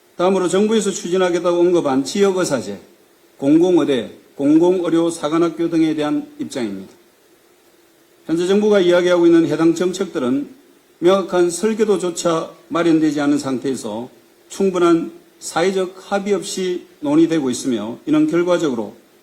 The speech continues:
목적을 달성하기보다는 의료 현장의 혼란을 야기할 수 있는 섣부른 접근이라 판단합니다. 대한의사협회는 지역의료 격차 해소와 의료 인력 불균형 문제의 심각성을 충분히 인지하고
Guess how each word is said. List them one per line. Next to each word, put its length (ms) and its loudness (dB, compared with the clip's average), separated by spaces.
목적을 580 0
달성하기보다는 1300 -2
의료 120 4
현장의 340 4
혼란을 480 2
야기할 320 2
수 120 -6
있는 280 0
섣부른 600 -2
접근이라 840 -2
판단합니다. 580 -8
대한의사협회는 720 0
지역의료 460 0
격차 320 -6
해소와 600 -4
의료 220 0
인력 400 0
불균형 420 -2
문제의 380 0
심각성을 760 -2
충분히 480 -2
인지하고 800 -4